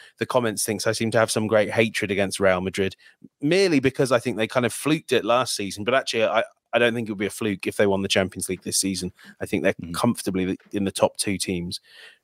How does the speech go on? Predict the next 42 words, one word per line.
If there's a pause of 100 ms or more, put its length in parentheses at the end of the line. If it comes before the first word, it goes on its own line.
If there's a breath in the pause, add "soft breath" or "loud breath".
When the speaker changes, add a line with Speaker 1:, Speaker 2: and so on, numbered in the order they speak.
(100)
Speaker 1:
The
big
Speaker 2:
What
makes
you
Speaker 1:
question
Speaker 2:
think
Speaker 1:
is
Speaker 2:
that
they
fluked
it
last
year,
though?
Like,
what
is
Speaker 1:
They,
Speaker 2:
it
Speaker 1:
well,
Speaker 2:
about
Speaker 1:
they
Speaker 2:
that
Speaker 1:
did
Speaker 2:
Real
Speaker 1:
fluke
Speaker 2:
Madrid
Speaker 1:
it.
Speaker 2:
that (140)
fluked
it?
Speaker 1:
They
Speaker 2:
Why?
Speaker 1:
did. (320)
Speaker 2:
How?
Speaker 1:
They
kept
Speaker 2:
How
Speaker 1:
the,
Speaker 2:
and
why?